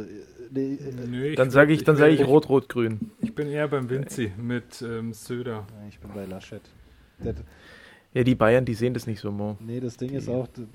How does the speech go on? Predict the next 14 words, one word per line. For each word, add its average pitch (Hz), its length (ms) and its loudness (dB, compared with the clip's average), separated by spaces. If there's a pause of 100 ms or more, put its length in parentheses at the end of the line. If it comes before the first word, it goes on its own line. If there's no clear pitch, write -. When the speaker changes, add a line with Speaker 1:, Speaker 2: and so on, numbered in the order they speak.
(440)
Speaker 1:
wieso 123 300 -6
ist 135 100 -6
es 127 140 -12
ein 117 300 -10
Laschet 120 360 -10
geworden? 110 640 -6
Weil 107 140 -10
man 107 280 -10 (460)
eigentlich 113 560 -10
den 104 180 -12
Merkel-Kurs 107 640 -12
ganz 101 220 -14
gut 107 160 -16
findet. 95 340 -14